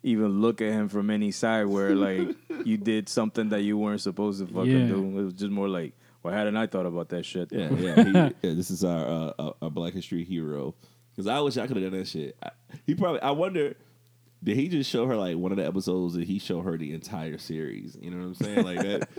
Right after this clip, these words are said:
Speaker 1: <laughs>
Speaker 2: that bitch be out with a dashiki in no time. "I'm so sorry."
Speaker 3: I'm telling you, man. I remember them, they showing that in middle school, man.
Speaker 2: Wow.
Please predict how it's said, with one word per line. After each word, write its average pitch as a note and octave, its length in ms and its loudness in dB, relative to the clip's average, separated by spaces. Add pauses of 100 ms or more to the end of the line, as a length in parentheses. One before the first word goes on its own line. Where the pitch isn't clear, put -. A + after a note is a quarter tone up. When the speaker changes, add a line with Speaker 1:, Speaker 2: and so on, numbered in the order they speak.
Speaker 1:
<laughs> - 160 -16
Speaker 2:
that A2 140 2
bitch F#2+ 220 2
be F#2+ 140 4
out F2 220 -2
with E2+ 120 0
a E2+ 40 -2
dashiki F2+ 640 0
in D#2+ 140 -4
no E2 160 0
time. C2 560 -6
"I'm D#4 200 -2
so F4 260 -2
sorry." G3+ 520 -4 (100)
Speaker 3:
I'm A#2+ 80 -12
telling D3+ 320 4
you, B2 100 0
man. B2 180 0
I F3 60 6
remember A3+ 300 6
them, G3 280 4
they E3 160 4
showing E3+ 340 4
that E3 140 6
in G2+ 160 -2
middle C#3 240 0
school, G#2 300 -10
man. G2+ 140 -10
Speaker 2:
Wow. D#2+ 800 -4